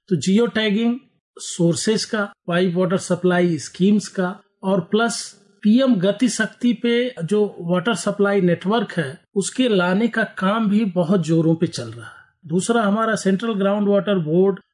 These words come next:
और states मिलके बहुत सारी जगह जो recharge structures बनाने होते हैं, उसमें scientific वे से identify करने की कोशिश कर रहे हैं, locate करने की कोशिश कर रहे हैं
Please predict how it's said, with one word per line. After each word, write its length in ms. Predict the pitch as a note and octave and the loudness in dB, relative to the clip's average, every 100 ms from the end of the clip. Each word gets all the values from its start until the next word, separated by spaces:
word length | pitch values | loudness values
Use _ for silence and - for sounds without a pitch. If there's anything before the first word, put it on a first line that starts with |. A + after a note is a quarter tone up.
| _ - | _ -4
और 580 | F3+ F#3 F#3 F3 - - | 0 2 2 0 -4 -10
states 680 | - - G3+ F#3 A#2+ - - _ - | -14 -2 2 2 0 -12 -16 _ -2
मिलके 480 | G3+ G#3+ A#3 B3+ A#3+ - _ - | 0 0 0 -2 -4 -10 _ -4
बहुत 220 | D#3+ A#3 | 0 0
सारी 240 | G#3+ G#3 G#3 | 0 0 2
जगह 240 | G3+ A3 | 2 0
जो 300 | F#3+ A#3 E3+ | 0 -2 -4
recharge 640 | D#3+ D3+ F#3+ - A3 A#3 G3+ | -2 2 2 2 0 2 0
structures 580 | G3 - G3 - A3 F3+ | 0 -2 -4 -2 -2 0
बनाने 400 | F3 E3+ E3+ E3+ | 0 2 2 0
होते 280 | C#3 C3+ C#3 | -2 -6 -8
हैं, 260 | A2 A2+ _ _ - | -10 -14 _ _ -10
उसमें 640 | G#3 F3 B3+ C4+ C#4+ C#4+ - _ _ _ - | -6 0 2 2 0 -4 -12 _ _ _ -20
scientific 920 | - - - - G3+ A3+ A#3 - C#4 | -16 -12 -10 -4 -2 0 -2 -2 0
वे 240 | A3 G#3+ G3+ | 2 2 2
से 280 | G#3 A3 | 0 -2
identify 800 | B3 F3 F3+ F#3+ G3 G#3+ - G#3 | -4 -2 0 0 0 -2 -2 -4
करने 320 | B3 A3 G#3 F#3+ | -4 -4 -4 -4
की 120 | G3+ | -4
कोशिश 400 | G3 F3 G3+ - | -2 -2 -2 -4
कर 180 | F#3 F3 | -2 0
रहे 140 | F#3+ | 2
हैं, 80 | F3 | 0
locate 400 | E3 E3 A#3 - | 0 -2 -4 -2
करने 320 | G3+ G3 G3 | -2 0 0
की 120 | F#3+ | -2
कोशिश 360 | F3+ E3+ F#3 E3+ | -2 -2 -4 -8
कर 200 | - D#3 | -6 -6
रहे 240 | D#3+ D3+ | -4 -4
हैं 360 | C3 D3 F3 | -6 -8 -10